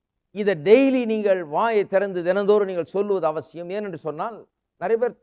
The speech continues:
சொல்றாங்க, "தைரியமே இல்லைங்க, பயமா இருக்குதுங்க, இதா இருக்குதுங்க." நான் சொல்றேன், இதெல்லாம் சொல்லி பார்த்தீங்கன்னா, பயமே கொஞ்ச நாள்ல இருக்கவே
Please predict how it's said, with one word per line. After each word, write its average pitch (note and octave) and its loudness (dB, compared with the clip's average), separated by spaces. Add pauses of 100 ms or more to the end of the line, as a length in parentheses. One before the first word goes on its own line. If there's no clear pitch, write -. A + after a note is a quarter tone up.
சொல்றாங்க, F#3+ -8 (220)
"தைரியமே F3 -2
இல்லைங்க, E3 -8
பயமா D#3+ -2
இருக்குதுங்க, C#3 -12 (920)
இதா E3 2
இருக்குதுங்க." A#2+ -8
நான் F#3 -10
சொல்றேன், E3 -6
இதெல்லாம் F#3+ -4
சொல்லி G3 -6
பார்த்தீங்கன்னா, E3+ -8
பயமே E3+ -6
கொஞ்ச D#3 -8
நாள்ல D#3+ -8
இருக்கவே D#3+ -2